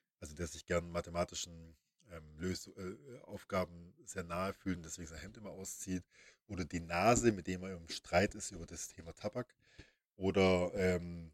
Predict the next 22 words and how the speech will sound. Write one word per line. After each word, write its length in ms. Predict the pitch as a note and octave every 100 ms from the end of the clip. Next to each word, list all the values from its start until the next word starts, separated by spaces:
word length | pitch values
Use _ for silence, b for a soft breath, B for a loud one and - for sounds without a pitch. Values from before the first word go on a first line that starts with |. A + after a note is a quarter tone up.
| _
auch 220 | F#2 F2
eine 160 | G2 F2
wiederkehrende 520 | F2 F#2 - F2+ E2+
Figur, 360 | - - F2 F2
so 140 | -
ein 100 | E2+
junger, 680 | E2 F#2+ F#2+ F2+ F2 F2 D#2+ _ _
rebellischer 440 | F2 F2 F2+ -
Hacker, 460 | - G#2 - F2 D#2+ -
P-C-Crack, 760 | - - F#2+ F#2 - E3+ D#3 -
der 100 | F#2
immer 180 | D#2+ D#2+
wieder 180 | E2
mal 320 | D#2 D#2 D#2+ D#2+ _ _ _ _ _
kommt 320 | - F2 E2+
und 120 | E2+
dafür 300 | D#2 D#2 F2
dann 140 | D#2 D#2+
irgendwelche 360 | E2+ D#2 D#2+
Spielfiguren 600 | - - F2 - - E2+ D#2+
verlangt 420 | D#2 D2+ D2 -
oder 140 | -